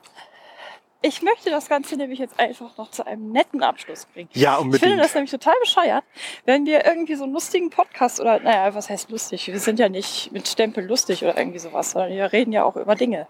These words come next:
Speaker 1: Also, tun wir ja. Und über Zeug und so weiter. Aber wir, jetzt haben wir halt so einen Aufreger da so drin. Äh, das finde ich doof. Dann,
Speaker 2: Mhm.
Speaker 1: wir müssen uns ja jetzt irgendwie, müssen wir noch ein bisschen, was, äh,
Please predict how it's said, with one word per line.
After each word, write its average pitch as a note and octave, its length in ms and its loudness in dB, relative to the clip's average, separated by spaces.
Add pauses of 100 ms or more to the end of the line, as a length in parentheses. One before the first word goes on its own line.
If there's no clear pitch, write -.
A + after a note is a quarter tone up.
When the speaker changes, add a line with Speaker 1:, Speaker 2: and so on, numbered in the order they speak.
Speaker 1:
Also, F#3+ 220 0 (440)
tun B3+ 200 2
wir E3 60 0
ja. D3 100 -2 (1160)
Und B3 160 4
über G3 200 2
Zeug C#4+ 340 2
und G3 100 0
so F#3 140 -8
weiter. - 320 2
Aber G#3 340 2
wir, G#3 120 -2 (100)
jetzt - 340 -4
haben A#3+ 100 0
wir A3 100 -2
halt A3+ 160 0
so A#3 80 -4
einen - 80 -8
Aufreger C4+ 580 0
da C4 160 0
so C4 80 0
drin. C4+ 320 0 (1040)
Äh, B3 300 4 (520)
das G#3+ 200 0
finde C4+ 160 0
ich - 80 -8
doof. F3 240 2 (1500)
Dann, A3+ 420 4 (320)
Speaker 2:
Mhm. B2+ 260 -6
Speaker 1:
wir A#2 80 0
müssen C4+ 300 4
uns A#3 140 -8
ja B3 60 0
jetzt - 240 -4
irgendwie, D#4 380 0
müssen C4 260 -4
wir A3+ 80 -8
noch G#3+ 120 -12
ein A3 60 -14
bisschen, G#3 200 -6 (1120)
was, C4 220 -2
äh, - 120 -6